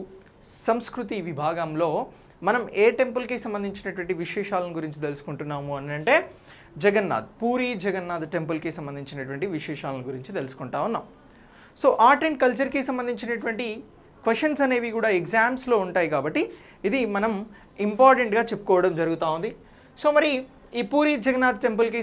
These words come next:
సంబంధించి హెరిటేజ్ కారిడార్ అనేది ప్రారంభించడం జరిగింది. ఎవరు ప్రారంభించారు అని అంటే, ఒడిషా ప్రభుత్వం హెరిటేజ్ కారిడార్ని ప్రారంభించడం జరిగింది. మరి ఒడిషా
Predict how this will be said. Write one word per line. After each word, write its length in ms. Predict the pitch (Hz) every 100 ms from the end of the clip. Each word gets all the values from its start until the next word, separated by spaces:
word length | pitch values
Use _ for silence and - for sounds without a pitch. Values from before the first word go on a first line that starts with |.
| 226
సంబంధించి 480 | 208 202 202 202 214 240 - -
హెరిటేజ్ 420 | 220 254 277 269 - 185
కారిడార్ 440 | 185 220 214 196
అనేది 220 | 170 165 196 170
ప్రారంభించడం 580 | 156 151 147 151 131 151 175
జరిగింది. 340 | 135 110 123 - - - - 233
ఎవరు 140 | 262 294
ప్రారంభించారు 640 | 262 254 254 240 240 226 214
అని 100 | 208
అంటే, 180 | 196 294 330 - - - 185
ఒడిషా 320 | 269 - 302 294
ప్రభుత్వం 460 | 233 196 190 226 196 285 - - 196
హెరిటేజ్ 500 | 214 262 285 277 -
కారిడార్ని 500 | 214 196 190 165 214 -
ప్రారంభించడం 640 | 175 170 160 151 139 131 180
జరిగింది. 340 | 202 120 110 - - - - -
మరి 140 | 277 277 262
ఒడిషా 320 | 285 -